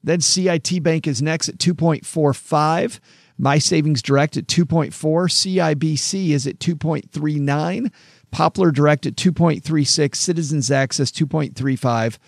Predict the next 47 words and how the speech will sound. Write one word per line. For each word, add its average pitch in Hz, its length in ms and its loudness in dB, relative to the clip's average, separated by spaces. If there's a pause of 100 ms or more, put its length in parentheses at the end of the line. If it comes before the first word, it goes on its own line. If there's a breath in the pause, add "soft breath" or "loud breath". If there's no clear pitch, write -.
(360 soft breath)
Uh, 107 140 -4
Pure 180 280 4
Point - 320 -2
Financial, 139 400 0
two 143 200 2
point 147 260 0
three 139 160 2
five. 113 280 0
And 160 100 -2
once 233 180 0
again, 190 400 2 (320 soft breath)
for - 180 -2
each 185 200 0
of 185 80 0
these, 151 180 2
it 120 100 -8
shows 147 280 0
the 143 80 -2
minimum 147 340 0
deposit 160 540 0
that 190 100 0
you 165 140 -2
need. 165 360 0
It 131 100 -6
gives 123 200 0
a 120 40 0
grade 143 440 0
for 175 80 -2
the 135 80 0
fine 147 300 0
print, 151 340 0
so - 160 -4
you 143 80 0
can 135 220 0 (100)
easily 156 640 0 (400 loud breath)
compare, 151 460 2
ditch, 139 280 0
switch, 143 280 0
and 131 100 0
save. 117 300 0
And 143 100 0
that's 170 180 0
not 160 140 2
all 147 180 4
Magnify 131 440 0
Money 127 260 0
does. 120 320 0